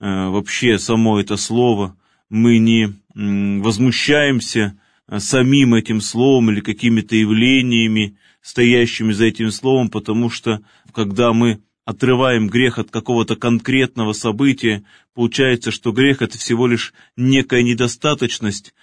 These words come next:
нарушение некого постановления, причём, когда мы рассуждаем о грехе, считается, что наверняка у человека, согрешившего, были некоторые причины совершить именно такой поступок.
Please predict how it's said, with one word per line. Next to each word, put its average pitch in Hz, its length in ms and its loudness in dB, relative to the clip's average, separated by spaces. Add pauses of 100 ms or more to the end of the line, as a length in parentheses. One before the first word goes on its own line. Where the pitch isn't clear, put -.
(160)
нарушение 127 580 2
некого 127 540 2
постановления, 120 960 0
причём, 117 540 0 (260)
когда 117 360 0
мы 131 180 2
рассуждаем 117 800 0
о 107 40 -2
грехе, 117 400 -2
считается, 120 720 -2
что 117 200 -4
наверняка 120 800 2 (300)
у 113 100 -8
человека, 127 580 0
согрешившего, 113 1000 -2 (220)
были 127 300 2
некоторые 123 520 0
причины 127 580 -2
совершить 110 500 -4
именно 110 200 -2
такой 110 300 -2
поступок. 113 680 -6